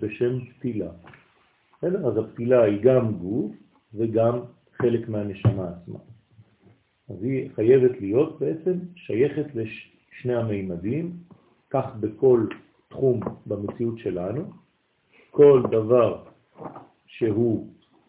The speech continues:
מתווך, הוא חייב להיות שייך גם לכאן וגם לכאן. אם לא, הוא לא יכול לתווך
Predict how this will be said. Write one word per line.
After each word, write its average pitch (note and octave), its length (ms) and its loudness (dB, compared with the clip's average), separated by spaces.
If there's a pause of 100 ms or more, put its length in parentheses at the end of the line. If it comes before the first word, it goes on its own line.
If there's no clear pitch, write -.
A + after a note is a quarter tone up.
מתווך, A2 680 0
הוא - 160 -10
חייב B2 300 4
להיות A#2 340 2
שייך A2 320 0 (100)
גם B2+ 280 0
לכאן F3+ 380 -4
וגם A2+ 260 -4
לכאן. G2 240 -12 (300)
אם C3 160 -4
לא, C#3+ 80 0
הוא C#3+ 140 2
לא B2+ 80 2
יכול B2 260 -2
לתווך G#2+ 380 0